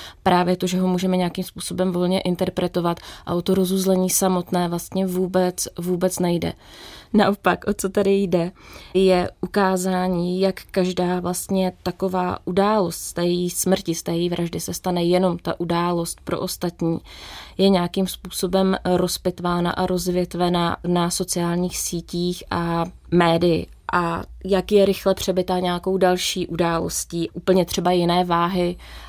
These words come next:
pozitivním, roztomilým příběhem o tom, že, eh, mladý muž koupil jen tak dívce panenku v supermarketu, aby nebyla smutná. Ale zároveň je to pořád něco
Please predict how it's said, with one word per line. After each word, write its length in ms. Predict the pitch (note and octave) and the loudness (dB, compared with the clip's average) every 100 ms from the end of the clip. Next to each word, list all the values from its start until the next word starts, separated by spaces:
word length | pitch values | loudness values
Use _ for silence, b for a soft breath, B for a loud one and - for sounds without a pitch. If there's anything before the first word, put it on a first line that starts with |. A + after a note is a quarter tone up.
| B - | B -6
pozitivním, 640 | E3 F3 F3 F3 F3 E3+ | 0 0 2 0 2 0
roztomilým 580 | E3 - F3 E3+ E3+ E3+ | -2 -2 0 0 0 0
příběhem 540 | - E3+ E3+ F3 E3 | -2 -2 -2 0 -2
o 40 | D#3+ | -2
tom, 280 | E3 E3 | -4 -4
že, 160 | D#3+ E3 | -4 -4
eh, 640 | E3 - - - - E3 | -6 -8 -16 -14 -10 -8
mladý 400 | E3 E3 E3 E3 | -4 -4 -2 0
muž 200 | E3 D#3 | 0 -2
koupil 340 | - D#3+ - D#3+ | -6 -6 -4 -4
jen 140 | D#3+ | -4
tak 140 | E3 - E3+ | -6 -8 -8
dívce 460 | D#3+ D#3+ - E3 D#3+ - | -8 -8 -4 -2 -2 -2
panenku 400 | E3 E3+ E3 E3+ | -2 0 -2 -4
v 80 | - | -4
supermarketu, 760 | F3 E3+ E3 E3 - E3+ F3+ | -2 -2 -2 -2 -4 -6 -2
aby 140 | E3+ F3 | -2 0
nebyla 340 | E3+ E3+ F3 | 0 0 -2
smutná. 540 | - F3+ F3 E3+ E3 B B B B B B B B - | -2 -4 -2 -2 -4 B B B B B B B B 2
Ale 360 | F3+ E3+ E3+ | 4 4 0
zároveň 760 | F#3 F#3 F3 F3+ F3 E3+ E3+ F#3+ b b b b - | 2 2 4 2 2 0 -2 -4 b b b b 2
je 200 | F3+ F3+ | 4 4
to 240 | - F#3+ | 0 -2
pořád 480 | - F3+ F#3 F3 F3 | -2 -4 -2 -2 -2
něco 300 | F#3 - | -4 -2